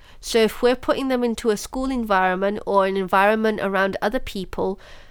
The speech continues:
then it doesn't always work if they're not feeling safe. But learning from home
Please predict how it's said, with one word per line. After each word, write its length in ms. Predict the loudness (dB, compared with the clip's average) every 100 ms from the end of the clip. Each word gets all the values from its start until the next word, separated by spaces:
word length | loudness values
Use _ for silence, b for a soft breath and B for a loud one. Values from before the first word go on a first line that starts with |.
| B B
then 240 | 2 2 2
it 200 | -2 0
doesn't 240 | 0 0 0
always 560 | 2 2 0 -2 -2
work 340 | 0 2 0 -4
if 180 | -6
they're 120 | -4 0
not 260 | -2 -2
feeling 320 | -6 -4 -6
safe. 540 | -8 -6 -6 -6 -12 -18 -20 -20 -20 -20 B B B B B -2
But 140 | 2
learning 380 | 4 4 4 0
from 260 | -2 -2
home 500 | 0 2 2 2 -2